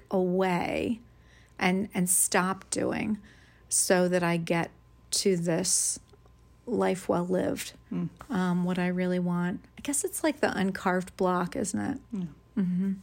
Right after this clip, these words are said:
Speaker 2: Well, thank you.
Speaker 1: Of course, yeah. I hope it was helpful.
Speaker 2: I'm so grateful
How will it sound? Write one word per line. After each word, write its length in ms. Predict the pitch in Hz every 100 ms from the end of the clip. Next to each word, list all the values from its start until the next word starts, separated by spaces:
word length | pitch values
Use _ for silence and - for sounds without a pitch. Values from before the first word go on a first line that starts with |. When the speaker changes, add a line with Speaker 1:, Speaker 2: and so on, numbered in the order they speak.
| - - - - - - - - - - - - - - - - - - - - - - - - - 214
Speaker 2:
Well, 160 | 202 196
thank 340 | 202 202 -
you. 200 | 190 175 - - - - -
Speaker 1:
Of 180 | 254 -
course, 460 | - - 254 -
yeah. 360 | - 240 302 247 - - - - - -
I 40 |
hope 260 | 202 240 240
it 80 | 254
was 160 | 254
helpful. 400 | - 247 - 254 233 - - - - - - - - - - - - - - - - - -
Speaker 2:
I'm 500 | 190 190 190 190 190 -
so 500 | - - 208 196 214
grateful 840 | 208 185 165 - - - 156 226